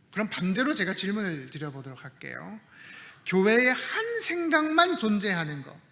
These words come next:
그건 어떻게 생각하세요? 정말 좋을까요? 모든 사람들이 똑같이 말을 합니다.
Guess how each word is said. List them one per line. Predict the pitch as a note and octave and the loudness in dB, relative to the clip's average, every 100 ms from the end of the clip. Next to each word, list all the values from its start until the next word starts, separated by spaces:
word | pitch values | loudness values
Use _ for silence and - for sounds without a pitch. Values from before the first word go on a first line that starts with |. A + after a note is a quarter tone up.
| _ _ _ _ _ _ _ _ _ | _ _ _ _ _ _ _ _ _
그건 | - - F#3+ | -14 -4 0
어떻게 | C4 - F3+ | 0 -2 -6
생각하세요? | F3+ F3 D3+ C3 A#2+ B2 B2+ D3+ _ _ _ _ _ _ _ _ _ _ _ _ _ _ _ | -4 -4 -8 -10 -12 -12 -16 -20 _ _ _ _ _ _ _ _ _ _ _ _ _ _ _
정말 | - D3+ D#3 F#3 C#4 | -6 -2 2 4 2
좋을까요? | C#3+ C#3+ D3 D3+ C3+ G#3 - _ _ _ _ _ _ _ _ _ _ _ _ _ _ - - - - - _ _ _ | 0 -6 -8 -10 -10 -12 -16 _ _ _ _ _ _ _ _ _ _ _ _ _ _ -20 -20 -20 -20 -20 _ _ _
모든 | C#3+ F#3+ D#4+ E4+ | 0 2 2 2
사람들이 | C4+ C4+ C#4 C4+ B3+ B3+ B3+ | 2 2 2 0 -2 -4 -4
똑같이 | E4 E4+ G#4+ G#4 - | -6 -4 0 4 4
말을 | D#4 G#3+ F#3+ | 4 0 -2
합니다. | F#3 E3+ C#3 C2+ D#3+ | -4 -6 -8 -12 -16